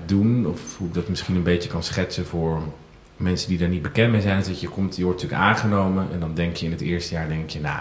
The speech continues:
ja, ik ben, eh, ik ben helemaal it, weet je wel. Ik ben binnen, kijk mij." En dan wordt die stem eigenlijk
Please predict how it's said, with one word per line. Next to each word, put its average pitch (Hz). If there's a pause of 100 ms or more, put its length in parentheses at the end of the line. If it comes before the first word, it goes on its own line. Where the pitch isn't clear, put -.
(100)
ja, 85
ik -
ben, 78 (360)
eh, 78
ik 82
ben 82
helemaal 85
it, 90
weet 71
je -
wel. 82
Ik 95
ben 82
binnen, 78
kijk 82
mij." 71 (680)
En 92
dan 92
wordt 98
die 95
stem 101
eigenlijk 107